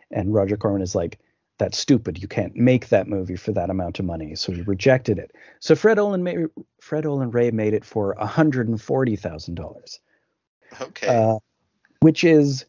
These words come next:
Speaker 1: a third of the budget of Evil Dead. <laughs>
Speaker 2: Oh, and Evil Dead is
Speaker 1: Evil Dead.
Speaker 2: famous for having no budget.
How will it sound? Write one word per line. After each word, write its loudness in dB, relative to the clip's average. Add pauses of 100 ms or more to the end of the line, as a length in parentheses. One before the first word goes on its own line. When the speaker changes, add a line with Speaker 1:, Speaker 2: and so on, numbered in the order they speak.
(280)
Speaker 1:
a 4
third 2
of 2
the 4
budget 2
of 2 (240)
Evil 0
Dead. 4 (520)
<laughs> -2 (360)
Speaker 2:
Oh, -4
and -6
Evil -10
Dead -6 (260)
is 6
Speaker 1:
Evil 12
Dead. 4
Speaker 2:
famous -4
for -10
having -4
no -2
budget. -6